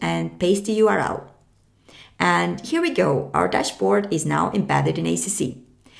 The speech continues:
All these cards are accessible to anyone with access to the Insights dashboard. By the way, this is our Data Exchange Public Sandbox project, which you are welcome to join. If you don't have access yet, just fill out the form and we'll add you.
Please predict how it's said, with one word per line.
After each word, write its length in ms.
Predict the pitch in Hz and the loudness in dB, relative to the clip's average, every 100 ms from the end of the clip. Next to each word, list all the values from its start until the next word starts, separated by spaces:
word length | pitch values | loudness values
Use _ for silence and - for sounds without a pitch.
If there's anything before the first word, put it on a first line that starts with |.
| - - | -20 -2
All 200 | 254 330 | 4 4
these 160 | 330 - | 4 0
cards 500 | - 156 160 185 - | -2 0 0 0 -2
are 160 | 170 165 | -2 -2
accessible 580 | 165 - 160 160 165 185 | -2 -2 -2 -2 -4 -4
to 180 | - - | -4 0
anyone 480 | 226 214 160 175 | 2 2 2 0
with 120 | 165 233 | 4 4
access 360 | 262 160 170 | 4 2 2
to 100 | - | 2
the 100 | 214 | 2
Insights 340 | 240 151 - 139 | 2 -2 -4 -6
dashboard. 500 | - 139 - - - _ _ _ - - - | -8 -8 -10 -14 -14 _ _ _ -20 -20 0
By 120 | 247 | 2
the 80 | 311 | 4
way, 200 | 285 269 | 4 2
this 160 | 247 | 0
is 80 | 359 | -2
our 240 | - 226 214 | 2 4 6
Data 220 | 214 - | 6 4
Exchange 480 | 226 - 208 208 202 - | 0 0 0 0 -4 -6
Public 240 | 196 190 202 | -2 0 0
Sandbox 380 | 254 262 185 | 0 0 -2
project, 640 | - 156 143 175 202 - - | -4 -4 -2 -2 -4 -8 -2
which 280 | 185 185 - | 0 0 0
you 200 | 185 - | 0 2
are 180 | 175 | 2
welcome 340 | 170 165 - 190 | 4 2 2 0
to 80 | 196 | -2
join. 420 | 180 143 131 - - - - | -2 -2 -4 -8 -14 -20 -6
If 220 | - 214 | -2 2
you 80 | 220 | 2
don't 240 | 208 277 | 2 2
have 160 | 302 269 | 2 -2
access 400 | 240 202 180 - | -2 -2 -2 -2
yet, 340 | 160 226 - | -2 -2 -6
just 240 | - 233 - | -6 -6 -2
fill 140 | 269 | 0
out 160 | 262 226 | 2 0
the 80 | |
form 460 | 202 - 170 208 220 | -4 -2 0 2 0
and 320 | 185 165 165 | -2 -2 -2
we'll 160 | - 240 | 2 2
add 200 | 240 160 | 2 0
you. 260 | 135 90 | -2 -6